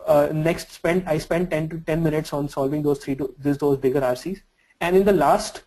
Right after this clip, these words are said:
ten minutes, I solved, uh, text completion questions, which had two or three blanks. So there were five in them. So it took me around five minutes, and then last five minutes were left for revision. My strategy for quant was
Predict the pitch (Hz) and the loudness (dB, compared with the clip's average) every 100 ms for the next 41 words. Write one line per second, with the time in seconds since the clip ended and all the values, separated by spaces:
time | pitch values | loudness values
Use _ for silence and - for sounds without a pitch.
0 | - 151 156 147 185 208 - 151 - 147 | -4 -2 0 0 -2 -4 -6 -4 -2 0
1 | 151 151 - _ _ 160 143 135 135 - | 0 -2 -6 _ _ -2 0 2 -2 -6
2 | - 156 - 170 160 151 165 151 135 - | -6 -4 -2 -4 -2 -4 -6 -4 -4 -6
3 | 117 - 160 151 - _ _ - 147 151 | -14 -8 -6 -6 -8 _ _ -2 -2 0
4 | 170 165 151 156 - 131 127 107 - - | 2 2 2 0 -4 -4 -6 -8 -14 -20
5 | _ - 139 139 139 139 - - 131 135 | _ -10 -6 0 0 0 -4 -2 0 0
6 | 139 120 107 _ - - - - 156 151 | -4 -8 -14 _ -20 -20 -20 -6 -2 0
7 | 175 165 180 175 175 170 170 147 156 139 | 0 0 2 2 2 2 0 -2 -2 -4
8 | 196 - 151 151 139 139 - 147 147 156 | -8 -10 -10 -4 -4 -4 -6 2 2 4
9 | 160 147 147 147 - 135 131 - 131 117 | 0 0 -2 -6 -6 -4 -4 -6 -8 -8
10 | 113 - - _ _ _ _ _ _ _ | -10 -12 -20 _ _ _ _ _ _ _
11 | _ - 143 - 165 151 165 202 202 202 | _ -6 -4 0 0 0 2 2 2 0
12 | 156 160 170 170 180 - | 2 2 2 -2 -2 -6